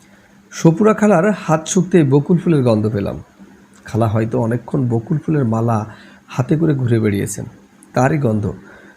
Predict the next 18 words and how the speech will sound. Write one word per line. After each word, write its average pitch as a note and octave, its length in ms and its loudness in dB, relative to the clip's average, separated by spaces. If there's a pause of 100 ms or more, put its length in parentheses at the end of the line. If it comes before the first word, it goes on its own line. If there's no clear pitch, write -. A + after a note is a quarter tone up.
সপুরা F3+ 440 2
খালা E3 400 0 (1400)
সত্যি E3+ 560 4
ভারী C#3 300 4
অদ্ভুত C3 460 2
মেয়ে A2 180 2
ছিল। - 220 -6 (680)
এক B2+ 220 0
রাত্রে D3+ 240 0
ভারী C3 360 0
আশ্চর্য A#2 380 0
ব্যাপার G#2+ 300 -2 (100)
ঘটে G2+ 180 -6
গেল। E2+ 160 -6 (680)
আমি A#2+ 200 2
লিলিকে B2+ 380 2
স্বপ্ন C#3 340 -2
দেখলাম। C#3+ 380 0